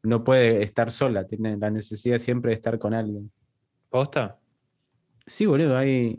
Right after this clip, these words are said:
Speaker 1: hay, hay grupos tipo Alcohólicos Anónimos a eso, que es gente adicta al sexo y a las relaciones, a los vínculos, porque posta no sabe estar sola y tiene que estar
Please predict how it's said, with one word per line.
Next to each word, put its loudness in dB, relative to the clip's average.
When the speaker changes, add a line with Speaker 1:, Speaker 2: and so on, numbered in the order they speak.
Speaker 1:
hay, -4
hay 4
grupos 4
tipo 0
Alcohólicos 0
Anónimos -2
a 2
eso, 0
que -4
es -6
gente -2
adicta -2
al -6
sexo -4
y 0
a 0
las -4
relaciones, -4
a -4
los -4
vínculos, -4
porque -14
posta -2
no 2
sabe 0
estar -2
sola -2
y -4
tiene -4
que -4
estar -8